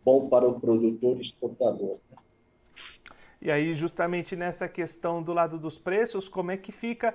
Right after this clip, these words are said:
Speaker 2: a questão de rentabilidade pro produtor nesse ano? A gente teve um bom desempenho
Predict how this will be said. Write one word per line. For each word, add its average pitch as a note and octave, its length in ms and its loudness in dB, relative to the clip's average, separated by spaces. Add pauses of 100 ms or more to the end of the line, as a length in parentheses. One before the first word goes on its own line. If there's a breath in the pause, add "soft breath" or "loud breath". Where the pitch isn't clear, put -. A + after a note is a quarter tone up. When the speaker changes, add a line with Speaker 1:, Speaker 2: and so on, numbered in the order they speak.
(200 loud breath)
Speaker 2:
a - 80 -2
questão G#3 400 0
de F3 100 -6
rentabilidade G3+ 1000 0
pro G3+ 180 -6
produtor F#3+ 480 -2
nesse F#3+ 320 -2
ano? C3+ 240 0
A C3 40 -2
gente D3 260 -6
teve E3+ 200 -2
um F#3 140 0
bom F#3+ 240 4
desempenho F3+ 640 -2